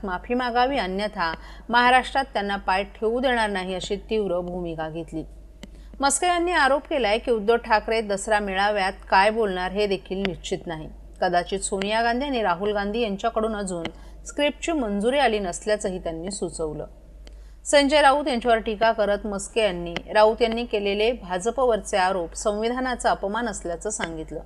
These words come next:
त्यांच्यावर टीका करताना मस्के म्हणाले की राऊत हे शरद पवार यांच्या घरची भांडी घासतात, ज्यामुळे त्यांच्या वक्तव्याला काही अर्थच उरत नाही.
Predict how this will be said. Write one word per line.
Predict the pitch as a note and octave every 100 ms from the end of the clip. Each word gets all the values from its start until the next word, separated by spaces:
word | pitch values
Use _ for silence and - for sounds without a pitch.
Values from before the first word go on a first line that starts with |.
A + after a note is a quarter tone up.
| - -
त्यांच्यावर | F#3+ F#3 G3 F3+
टीका | F#3 F3 G#3+
करताना | A#3 A3+ A3+ A#3 B3+
मस्के | G3+ - G3
म्हणाले | F#3 F3+ G#3 F3 G3 - - - -
की | C4
राऊत | C4 A#3+ C4+ C#4
हे | C#4+
शरद | - G3+ G3+
पवार | - F#3+ G3 A#3
यांच्या | F#3+ F#3 G3
घरची | F3+ F#3+ - A3+
भांडी | F#3+ F3+ G3
घासतात, | A3+ A3+ - A#3+ B3
ज्यामुळे | G3 G3+ G#3+ A#3+
त्यांच्या | B3+ G3 F#3 G3
वक्तव्याला | F3 E3+ - A#3 G3+ F3+
काही | F3 E3 F#3
अर्थच | G3 F3+ - F#3 F3 -
उरत | G3 E3+ E3
नाही. | D#3 D3+